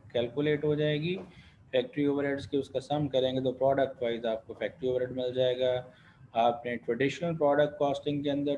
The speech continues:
total cost निकालनी है, फिर एबीसी के मुताबिक निकालनी है, और then you need to compare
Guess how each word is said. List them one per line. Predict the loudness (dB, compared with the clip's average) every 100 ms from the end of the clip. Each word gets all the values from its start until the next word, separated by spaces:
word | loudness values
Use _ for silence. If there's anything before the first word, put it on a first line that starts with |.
| -2
total | -4 -4 -2
cost | 0 0 -2
निकालनी | -4 0 0 0 -2
है, | -2 -2 -4
फिर | -2 -2
एबीसी | -2 -2 -2 -2
के | -2 -4
मुताबिक | 0 0 0 -2
निकालनी | -4 -2 -2 -2 -4 -4
है, | -6 -8 -16 -20 -20 -14 -4
और | 2
then | 2 2
you | 0
need | -2 -4 -4
to | -6
compare | -4 -4 2 4 2